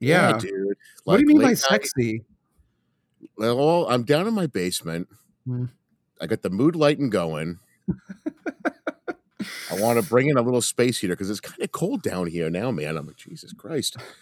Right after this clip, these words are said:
Speaker 1: You know, it's, it's the, the kids are all tucked away, snug in their beds.
Speaker 2: Mm.
Speaker 1: You've,
Speaker 2: Mm.
Speaker 1: your wife has already arranged the furniture.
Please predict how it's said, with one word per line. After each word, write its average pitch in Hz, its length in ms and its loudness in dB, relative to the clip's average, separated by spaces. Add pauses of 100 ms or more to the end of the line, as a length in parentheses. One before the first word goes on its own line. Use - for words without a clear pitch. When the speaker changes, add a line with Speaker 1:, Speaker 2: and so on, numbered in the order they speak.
(640)
Speaker 1:
You 123 80 -2
know, 117 160 4
it's, - 240 0
it's 113 200 0
the, - 240 0 (140)
the 131 100 4
kids 139 320 0
are 131 140 6
all 120 140 6
tucked - 320 -2
away, 113 280 4
snug 104 360 -2
in 113 80 -2
their 107 140 4
beds. 92 640 -2
Speaker 2:
Mm. 120 200 -8 (1160)
Speaker 1:
You've, 110 300 -2
Speaker 2:
Mm. 107 200 2
Speaker 1:
your 101 300 6
wife 107 320 4
has 98 160 -2
already 107 420 4
arranged 90 560 0
the 104 60 -8
furniture. 92 800 0